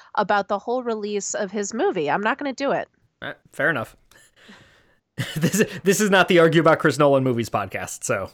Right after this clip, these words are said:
Speaker 1: I mean, I, it,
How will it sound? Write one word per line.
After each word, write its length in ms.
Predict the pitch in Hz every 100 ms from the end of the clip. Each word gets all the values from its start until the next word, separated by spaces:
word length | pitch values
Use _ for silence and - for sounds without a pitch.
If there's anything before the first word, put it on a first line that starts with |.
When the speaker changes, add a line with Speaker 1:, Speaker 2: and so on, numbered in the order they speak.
| _ - - _ _ _ _ _ _ _ _ _ _ _ -
Speaker 1:
I 80 | 247
mean, 240 | 302 302 - -
I, 180 | 269 - -
it, 140 | 254